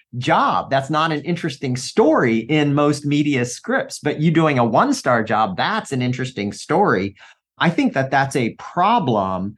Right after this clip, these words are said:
but the solution is not to restrict the amount of information, but to have journalism and other ways of reporting on how good or bad a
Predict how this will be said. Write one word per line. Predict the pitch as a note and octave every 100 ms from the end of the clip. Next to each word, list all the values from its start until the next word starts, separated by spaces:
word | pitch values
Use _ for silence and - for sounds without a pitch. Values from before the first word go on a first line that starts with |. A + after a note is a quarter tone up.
| _ -
but | E3
the | D3 C3
solution | - D3 G#3+ D4 C3
is | A#2+ A2
not | C#3 C#3+ -
to | C#3+ A#2+ A2+ - _
restrict | C#3 C3+ - G3+ B3+ G#3
the | D#3+
amount | B2+ B2 A2+
of | A#2+
information, | B2 B2 A2 G#2+ A2 A2 A2+ A2 A#2+ - -
but | F3+
to | E3+
have | C3+ C#3 C#3 C#3+ C#3 C3+ - _ C3
journalism | D3+ C#3+ D3 C#3+ C#3 C#3+ C#3
and | C3 -
other | D3+ D3 D3
ways | A#2+ C#3 C#3+
of | C3+ C3
reporting | B2 - D#3+ D#3 D3 A#2+
on | A#2+ B2 A#2+ A#2 - _
how | - C#3+
good | C3+ D#3
or | C3
bad | G#2+ C3 C3+
a | C3